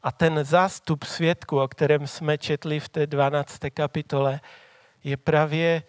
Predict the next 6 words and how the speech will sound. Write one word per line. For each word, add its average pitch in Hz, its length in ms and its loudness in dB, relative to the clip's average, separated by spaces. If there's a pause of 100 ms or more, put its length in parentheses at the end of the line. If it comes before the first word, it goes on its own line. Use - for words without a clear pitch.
(180)
tento 175 480 0
zástup 160 540 -2
svědků, 160 960 -4
otců, 156 680 -6 (140)
patriarchů 147 1160 -4
a 123 280 -2